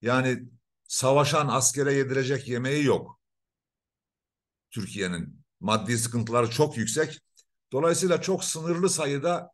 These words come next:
çok sınırlı sayıda elçilik görevlisi gönderilebiliyor. Üç beş kişiyi geçmeyen sayıda bir büyükelçi, bir katip, bir konsolos gönderilebiliyor. Ama bu gönderide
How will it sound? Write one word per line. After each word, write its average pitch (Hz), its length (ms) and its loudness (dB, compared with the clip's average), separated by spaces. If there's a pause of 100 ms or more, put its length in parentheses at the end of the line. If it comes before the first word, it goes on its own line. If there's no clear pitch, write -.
(540)
çok 170 200 -4
sınırlı 156 420 -4
sayıda 135 680 -2 (1600)
elçilik 147 520 0
görevlisi 135 760 -2 (100)
gönderilebiliyor. 87 800 0
Üç 117 240 -4
beş 123 180 4
kişiyi 110 300 -4
geçmeyen 113 440 0
sayıda 110 640 -4 (200)
bir 123 200 -4
büyükelçi, 113 580 0
bir 120 220 -2
katip, 117 500 0 (420)
bir 117 140 -4
konsolos 117 760 4 (540)
gönderilebiliyor. 107 960 2 (600)
Ama 160 440 0 (560)
bu 180 200 0
gönderide 165 880 2